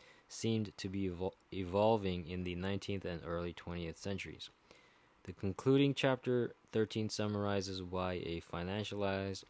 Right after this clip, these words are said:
and privatized economy is incompatible with economic growth and rising prosperity for most of the population. It contrasts the economic program of industrial capitalism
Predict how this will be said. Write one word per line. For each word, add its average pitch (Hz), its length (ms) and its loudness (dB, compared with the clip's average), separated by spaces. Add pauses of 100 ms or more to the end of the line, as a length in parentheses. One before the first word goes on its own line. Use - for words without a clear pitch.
(240)
and 82 160 -8
privatized 92 640 -2
economy 90 720 -4 (380)
is 87 280 -4
incompatible 98 1040 -2 (100)
with 87 160 -6 (100)
economic 92 520 -4
growth 87 400 -2 (100)
and 82 180 -6
rising 95 440 -2
prosperity 92 720 -4
for - 180 -8
most 87 380 -4
of 80 100 -6
the 82 80 -8
population. 90 720 -4 (680)
It 87 180 -14
contrasts 110 640 2
the 87 220 -6
economic 101 480 -2
program 101 600 0 (920)
of 87 120 -6
industrial 98 600 2
capitalism 98 800 -2